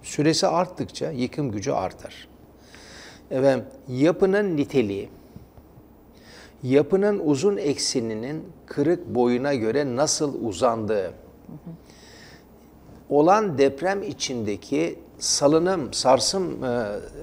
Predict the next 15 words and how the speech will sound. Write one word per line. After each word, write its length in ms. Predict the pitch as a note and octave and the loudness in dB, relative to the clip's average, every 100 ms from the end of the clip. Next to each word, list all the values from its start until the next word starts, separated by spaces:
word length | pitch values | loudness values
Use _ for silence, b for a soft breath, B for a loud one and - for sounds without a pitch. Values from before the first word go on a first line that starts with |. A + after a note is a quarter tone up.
| - - | -12 -10
sarsımların 880 | - C3+ B2+ B2 C#3 B2 B2 D#3 F3 | -4 4 4 4 0 0 2 0 0
sıklığı, 680 | - D#3+ - D3 B2+ F#2 - - B B B - B2 | 0 0 4 6 8 6 0 -14 B B B -10 0
yani 280 | A#2+ A2+ G2+ - | 2 0 -4 -14
şöyle 340 | - C#3 D3 F3+ | 0 4 4 2
mi 100 | F3 | 0
sallanıyor 560 | E3+ D#3 D#3+ D#3+ F3 F#3 - - - | 0 2 0 -2 -4 -6 -16 -12 -6
yoksa 280 | A#2+ D#3+ D3 | 2 10 12
böyle 220 | D3+ C3 | 12 12
mi 100 | A#2 | 6
sallanıyor? 480 | G#2 G2 F2+ F2+ - - - B B B B B - | -2 -6 -6 -10 -14 -18 -20 B B B B B -2
Oturduğunuz 920 | C#3+ C#3 F#3 F3+ F#3+ G3+ G#3+ F#3 - F3+ | -2 4 6 8 6 6 2 0 -4 -4
evinin 520 | C#3 C3+ C#3 C3+ G#2+ G2 - - - | 2 4 4 2 -4 -8 -16 -20 -6
tabanında 800 | C#3+ B2+ C3+ B2 G2+ F2+ F2+ - - - - - - | 0 4 4 2 -2 -6 -10 -10 -16 -20 -20 -20 -8
ki 300 | - A#2+ - | -2 -2 -2
toprağın 640 | - C3 - A#2+ G#2+ A#2+ | 2 2 4 4 4 2